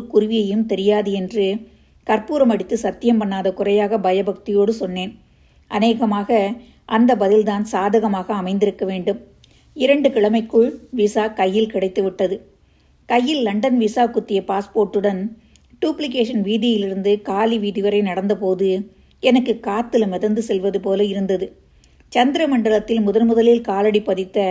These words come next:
ஆம்ஸ்ட்ராங் கூட அங்கு மிதந்து தெரிந்ததாக சின்ன வயசில் எங்கோ வாசித்த போது சந்தோஷ மிகுதியால் தான் அவர் மிதந்திருப்பார் என பல நாட்களாக நான் எண்ணிக்கொண்டது ஏதோ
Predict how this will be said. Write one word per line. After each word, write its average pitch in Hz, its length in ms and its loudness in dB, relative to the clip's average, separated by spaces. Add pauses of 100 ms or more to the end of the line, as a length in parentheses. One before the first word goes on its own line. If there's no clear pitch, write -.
(520)
ஆம்ஸ்ட்ராங் 240 520 0
கூட 202 240 2
அங்கு 202 220 0
மிதந்து 240 380 0
தெரிந்ததாக 196 600 0
சின்ன 214 320 -2
வயசில் 196 360 2
எங்கோ 185 260 0
வாசித்த 202 460 -4
போது 185 300 0 (640)
சந்தோஷ 285 520 2
மிகுதியால் 202 600 0
தான் 196 180 -4
அவர் 190 180 -2
மிதந்திருப்பார் 202 680 0
என 185 180 -2 (640)
பல 240 180 4
நாட்களாக 220 560 0
நான் 202 220 -2
எண்ணிக்கொண்டது 190 680 0 (580)
ஏதோ 220 300 6